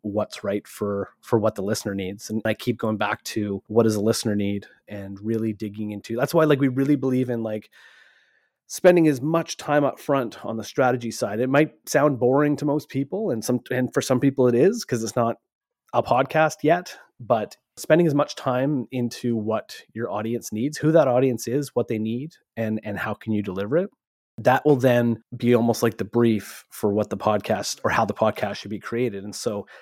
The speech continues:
it actually helps your decision making so much more. So if you are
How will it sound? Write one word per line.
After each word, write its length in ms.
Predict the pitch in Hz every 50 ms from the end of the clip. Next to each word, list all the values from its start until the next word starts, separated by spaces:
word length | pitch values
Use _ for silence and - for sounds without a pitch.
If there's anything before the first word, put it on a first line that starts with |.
| - - _ _ _ _ _
it 160 | - 127 127 - -
actually 320 | 135 151 - - - 143
helps 520 | 131 - - 127 127 - - - - - -
your 120 | 110 107
decision 420 | 92 95 - - 175 151 139 113
making 320 | 104 104 101 - 101 101 -
so 260 | - - - 143 131
much 360 | 120 113 101 - - - - -
more. 580 | 107 110 113 127 131 120 104 95 92 90 92 - _ _ _ _ - _ _ _ _ _ _ - 78 71 92 101
So 360 | 98 110 - - - 120 110 113
if 140 | 107 - - - - -
you 340 | 117 113 113 113 117 117 117
are 240 | 117 113 110 110